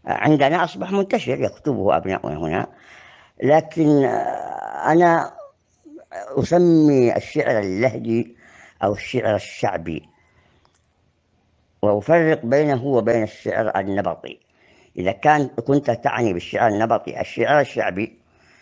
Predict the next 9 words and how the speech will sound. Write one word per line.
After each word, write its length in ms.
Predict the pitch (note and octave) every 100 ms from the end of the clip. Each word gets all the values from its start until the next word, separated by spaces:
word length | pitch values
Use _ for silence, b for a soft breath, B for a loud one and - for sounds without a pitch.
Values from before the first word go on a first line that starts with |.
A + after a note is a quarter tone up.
| b b b b _ _ _
فلكل 1500 | _ B2 A#2+ B2 B2+ - G#2+ B2 E2 C#2+ A#2+ B2 B2 G3+ F3 D3+ A#2+ G#2+ - - -
إقليم، 400 | A#2+ - C#3 - - - -
نحن 360 | A2+ G#2+ G2 -
نعيش 320 | F2 A2+ -
في، 360 | E2+ D#2+ - - _ _ _ -
ما 120 | A2
شاء 260 | - -
الله، 320 | E2+ G#2 A2+ A#2 _ b _
قارة، 380 | D#3+ C3 F#2 E2